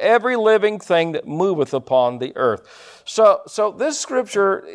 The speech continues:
these scriptures are very revealing. They tell us right in the beginning that God gave us authority. Now, y'all know what the book of Gen-, what the word Genesis means, right?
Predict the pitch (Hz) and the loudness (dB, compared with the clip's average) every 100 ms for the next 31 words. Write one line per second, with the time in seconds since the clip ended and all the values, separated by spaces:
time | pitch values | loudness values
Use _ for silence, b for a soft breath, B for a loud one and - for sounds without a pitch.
0 | - 226 277 254 - 247 - 233 170 180 | -12 -8 -8 -8 -6 -6 -2 -4 -4 -4
1 | 160 190 180 175 170 208 202 160 151 208 | 0 0 0 -2 -4 -4 -4 -4 -4 -2
2 | 202 190 185 185 180 156 151 151 190 165 | -2 0 2 0 0 -4 -4 -2 -2 -2
3 | 127 b b b b - - 143 147 127 | -8 b b b b -14 -4 0 0 2
4 | 165 180 160 139 143 - - 120 120 151 | 2 4 2 2 0 -6 -16 -10 -2 0
5 | 165 135 139 139 143 - 170 208 98 87 | 0 2 0 0 -8 -8 -8 -8 -10 -12
6 | 80 - _ - - - _ _ _ _ | -18 -20 _ -20 -20 -20 _ _ _ _
7 | _ _ _ _ _ _ _ _ _ _ | _ _ _ _ _ _ _ _ _ _
8 | - 151 202 247 196 196 185 143 156 135 | -6 0 2 2 2 0 -2 -4 -4 -4
9 | 113 156 180 160 156 143 143 98 156 202 | -4 -6 -4 -4 -2 -2 -2 -2 -6 -6
10 | 139 123 123 196 107 87 87 90 - | -10 -10 -10 -10 -12 -16 -14 -14 -16